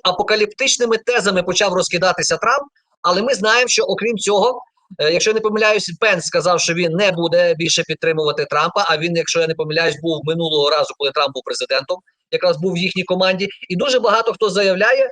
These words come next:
про те, що не будуть підтримувати Трампа. Е, дуже багато колег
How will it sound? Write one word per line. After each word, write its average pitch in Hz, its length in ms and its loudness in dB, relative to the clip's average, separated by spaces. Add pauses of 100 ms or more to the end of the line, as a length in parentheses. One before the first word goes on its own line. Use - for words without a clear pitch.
(120)
про 180 100 0
те, 233 140 2
що 226 160 2
не 233 180 2
будуть 208 280 -2
підтримувати 196 580 0
Трампа. 120 420 -2 (280)
Е, 131 100 0
дуже 254 220 0
багато 220 880 2
колег 202 240 0